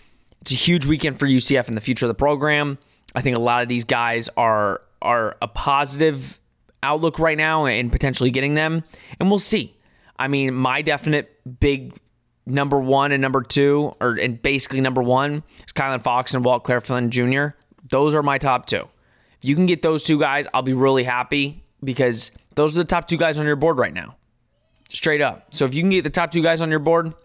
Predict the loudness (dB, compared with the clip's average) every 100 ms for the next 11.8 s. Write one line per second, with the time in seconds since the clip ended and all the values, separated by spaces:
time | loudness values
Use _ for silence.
0 | _ _ -20 _ _ _ -16 -6 0 2
1 | 2 2 2 0 -2 -4 -10 -14 _ _
2 | -20 _ _ -20 _ -14 -14 -14 -20 -20
3 | -20 -10 -2 -2 0 2 2 2 0 0
4 | 2 4 2 -2 -12 -14 -12 -4 0 0
5 | 0 0 2 0 0 0 0 0 0 0
6 | -2 -4 -4 -2 0 -2 0 0 2 -2
7 | -4 -4 -2 2 0 -2 -12 -10 -4 0
8 | 2 2 0 -2 -4 -8 -18 -20 _ _
9 | _ -20 _ 0 0 -2 -2 0 0 2
10 | 2 2 0 -4 _ _ _ _ -2 -2
11 | 0 2 4 4 4 2 2 -2